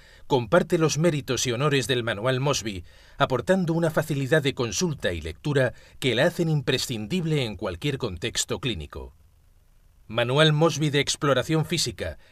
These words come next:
y Guía Mosby de Exploración Física, obras cumbre de las técnicas y métodos de la exploración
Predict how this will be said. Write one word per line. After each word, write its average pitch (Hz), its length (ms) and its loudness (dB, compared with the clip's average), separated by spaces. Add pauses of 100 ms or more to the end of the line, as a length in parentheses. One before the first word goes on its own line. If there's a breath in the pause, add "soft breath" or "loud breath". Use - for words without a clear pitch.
(140 soft breath)
y 127 320 -4
Guía 175 280 4
Mosby 131 360 0
de 95 120 -6
Exploración 120 640 -2
Física, 135 500 -2 (360 soft breath)
obras 175 360 4
cumbre 110 420 0
de 90 80 -10
las 92 160 -4
técnicas 131 540 -2
y 113 40 -6
métodos 117 420 -4
de 120 80 -2
la 107 80 -2
exploración 120 760 -2